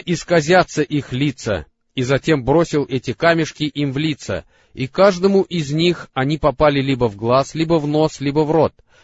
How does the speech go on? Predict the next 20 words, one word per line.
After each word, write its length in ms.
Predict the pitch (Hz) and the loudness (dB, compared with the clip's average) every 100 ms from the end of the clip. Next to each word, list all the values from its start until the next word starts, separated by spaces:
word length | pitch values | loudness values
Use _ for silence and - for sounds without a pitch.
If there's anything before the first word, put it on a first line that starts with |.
| - | -10
о 140 | 92 | -6
чём 280 | - 147 147 | 2 2 2
Аллах 420 | 135 139 135 151 | 0 0 2 0
Всевышний 540 | - 160 156 156 - 147 | -2 -4 0 0 -2 -4
ниспослал 720 | 143 - 127 - 127 131 131 | -4 -4 -4 -4 0 0 0
ниже 200 | 127 107 | -2 -6
следующий 800 | - 113 110 113 104 - 104 98 | -6 -4 -2 -4 -6 -6 -8 -8
аят: 400 | 95 98 98 85 _ _ _ _ _ _ - | -6 -2 -2 -4 _ _ _ _ _ _ -8
"Не 240 | 113 147 | -2 -2
ты 200 | - 175 | 0 -2
бросал, 560 | 151 131 113 - 113 95 | 2 2 2 2 0 0
когда 360 | 104 95 101 | -4 -4 -2
бросал, 580 | 95 104 92 107 95 78 _ _ _ - | -2 -2 -2 -2 -2 -4 _ _ _ -8
это 320 | 110 - 123 | -6 -4 -4
Аллах 560 | 117 110 104 110 123 - | 0 0 2 0 0 -2
бросал". 580 | 92 90 - 90 73 _ _ _ _ _ _ _ _ _ _ | -6 -6 -6 -8 -8 _ _ _ _ _ _ _ _ _ _
Семнадцатый 720 | - 120 117 117 - - 107 | -10 -6 -2 -4 -6 -6 -6
аят, 600 | 95 95 104 127 135 - - | -4 -6 -2 -2 -2 -8 -18
сура 340 | - 139 127 | -8 -4 -2
Добыча. 600 | 110 113 110 98 - 73 | 0 -2 -2 -6 -10 -12